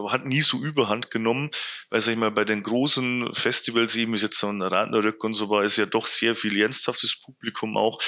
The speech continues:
und hat sich das gut vermischt. Und das war dann schon immer ganz,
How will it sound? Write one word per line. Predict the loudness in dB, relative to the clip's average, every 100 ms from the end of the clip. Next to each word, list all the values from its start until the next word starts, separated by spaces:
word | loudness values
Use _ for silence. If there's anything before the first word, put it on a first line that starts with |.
| -6 -4
und | 0
hat | 2
sich | 2
das | 2 0 -4 _ _
gut | -16 -10
vermischt. | -2 -2 2 2 2 0 -4 -10 -16 -18 -18 -12 -2
Und | 0 0 -2 -2
das | 0 0
war | 2
dann | 2 2
schon | 0 0
immer | 0 0
ganz, | 0 -2 2 2 2 0 -6 -8 -14